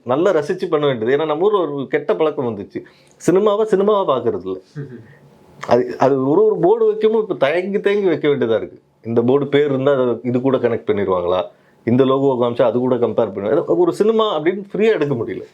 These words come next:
Speaker 2: ஏன் ஆடியன்ஸோட அந்த வளர்ச்சி எப்படி பாக்குறீங்க சார், அந்த
Speaker 1: இல்ல,
Speaker 2: ஐடியானால?
Speaker 1: ஹெல்த்தியான வளர்ச்சி ஓகே, மச்சி. ஆடியன்ஸ் தெளிவா இருக்காங்க. எங்க ஆடியன்ஸ்க்கு எந்த குழப்பமே கிடையாது. ஆடியன்ஸ் வந்து, "நீங்க வடச்சென்னை டூ எப்ப தந்தாலும் நாங்க வந்து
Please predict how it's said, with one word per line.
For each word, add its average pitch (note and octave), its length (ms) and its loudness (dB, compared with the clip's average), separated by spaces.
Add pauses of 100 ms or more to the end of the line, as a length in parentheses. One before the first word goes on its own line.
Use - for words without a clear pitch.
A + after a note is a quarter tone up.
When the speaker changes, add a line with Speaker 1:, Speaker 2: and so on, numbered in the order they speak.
Speaker 2:
ஏன் F#3+ 260 0
ஆடியன்ஸோட A#3+ 380 -4
அந்த D3 200 0
வளர்ச்சி F3 360 -2
எப்படி C#3 260 -4
பாக்குறீங்க A#2 380 -6
சார், G#2+ 200 -8
அந்த G#2+ 480 -4 (160)
Speaker 1:
இல்ல, D3+ 140 4
Speaker 2:
ஐடியானால? A2+ 420 -2
Speaker 1:
ஹெல்த்தியான C4 560 0
வளர்ச்சி F3+ 360 0
ஓகே, - 20 4
மச்சி. B2+ 420 0
ஆடியன்ஸ் A#3+ 440 0
தெளிவா D3+ 260 2
இருக்காங்க. G#2+ 240 -4
எங்க A2+ 260 2
ஆடியன்ஸ்க்கு F#3+ 520 -2
எந்த E3 160 0
குழப்பமே D#3 460 -2
கிடையாது. G2 320 -2
ஆடியன்ஸ் D#3+ 340 0
வந்து, F#3 260 -2
"நீங்க D3+ 120 2
வடச்சென்னை D3 340 -2
டூ E3+ 100 0
எப்ப D#3 240 0
தந்தாலும் F3 320 0
நாங்க D3 140 -2
வந்து C3 160 -4